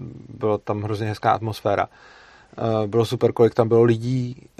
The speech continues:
e, jak si tam mezi sebou prostě povídali a tak, a kolik jako libertariánů nebo jako tak vůbec se sešlo na jednom místě. My budeme rádi, když na konferenci o vzdělávání dorazíte. <clears throat> Koná se dvacátého druhého května, což je taky sobota.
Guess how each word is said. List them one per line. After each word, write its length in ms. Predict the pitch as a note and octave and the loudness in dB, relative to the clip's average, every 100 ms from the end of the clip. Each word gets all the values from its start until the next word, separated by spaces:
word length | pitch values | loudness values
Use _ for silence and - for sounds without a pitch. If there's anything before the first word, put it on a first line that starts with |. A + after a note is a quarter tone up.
| - | -6
e, 220 | A#2 A2 - | -4 -4 -6
jak 120 | G2+ | -10
si 80 | - | -4
tam 140 | A2+ | -4
mezi 160 | A2 G#2+ | -2 -4
sebou 280 | A2 A2 G#2 | -4 -4 -4
prostě 300 | G#2+ - A#2+ | -10 -6 -4
povídali 540 | A2+ G#2 G#2 A2+ A2+ | -4 -6 -2 0 0
a 60 | A2+ | 0
tak, 220 | G#2 - | 0 -2
a 40 | G#2+ | -2
kolik 240 | A#2 G#2+ G#2+ | -2 0 -4
jako 180 | G2+ | 0
libertariánů 720 | A#2+ G#2+ A2 - A2+ A2 A2 A2+ | 0 2 -2 2 2 2 2 0
nebo 260 | A2 A2+ A#2 _ - | -2 -2 -4 _ -18
jako 200 | - G#2+ - - | -14 -14 -16 -6
tak 120 | A2+ | -6
vůbec 300 | A2 A2 A2+ | -2 -2 -2
se 100 | A2+ | -4
sešlo 280 | - - A#2 | -8 -6 -4
na 80 | |
jednom 180 | A2 B2 | -2 -2
místě. 320 | A#2+ - G#2 - - _ _ _ - _ - | -4 -4 -8 -10 -14 _ _ _ -20 _ 0
My 80 | |
budeme 240 | C3+ D3+ D3+ | 4 6 8
rádi, 240 | C#3+ C3+ | 6 6
když 140 | C3+ C3 | 0 -2
na 80 | |
konferenci 600 | C#3+ C3+ C#3+ C3+ D3 D3 - _ - | 0 0 0 0 2 0 0 _ 0
o 80 | C3+ | 2
vzdělávání 580 | A#2+ C3 B2 B2 C3+ | 4 6 8 8 4
dorazíte. 760 | C3 A#2+ A2+ G#2 A2+ - A#2+ - - _ | 2 4 4 0 -4 -2 -2 -4 -10 _
<clears throat> 260 | - C3+ B2 | -6 -4 0
Koná 200 | C#3+ C#3 | 4 4
se 80 | D3 | 6
dvacátého 420 | C#3+ C3 B2 C#3 | 6 6 4 2
druhého 220 | C3 C3+ | 2 2
května, 360 | B2 A2 - G#2 - _ _ _ _ _ - _ | 2 0 -2 -8 -10 _ _ _ _ _ -20 _
což 140 | - A#2 | -6 -2
je 40 | |
taky 180 | A2 A#2 | -2 -2
sobota. 500 | - G#2 G#2 G#2 G#2 | -4 -2 0 0 -2